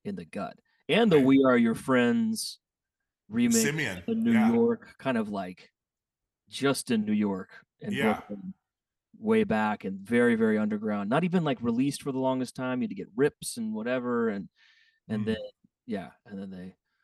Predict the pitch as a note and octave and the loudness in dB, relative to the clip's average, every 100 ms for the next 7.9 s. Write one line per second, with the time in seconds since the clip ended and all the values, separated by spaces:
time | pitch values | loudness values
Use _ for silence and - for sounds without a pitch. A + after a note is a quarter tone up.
0 | _ _ _ _ _ - - G3 C4+ G#3+ | _ _ _ _ _ -4 -2 -2 0 -2
1 | E3+ G3+ F3 A#2 D3+ D3 E2 D2+ - - | 0 0 0 0 -6 -6 -14 -14 -16 -14
2 | E2 F2+ G2+ C#3 - _ _ A2 C#3 G3+ | -14 -12 -12 -12 -16 _ _ -2 2 4
3 | D3 D#3 C#3 A2+ B2 - - C3 - G3+ | 4 4 2 2 0 0 -2 -8 -4 -4
4 | - - E3 C#3 A#2+ - _ _ - D3 | -2 0 0 0 -2 -6 _ _ -6 -4
5 | D#3+ - - F3 F3+ E3 C#3 C3+ C3 A#2 | -4 -4 -4 -4 -6 -2 0 2 0 -4
6 | - A2+ A#2 A#2 A2 G#2 - _ _ _ | -10 -8 -4 -2 -2 -4 -8 _ _ _
7 | - B2 C#3 - B2+ A#2+ A2+ A2 G#2+ | -6 -2 0 -2 -2 0 0 -2 -6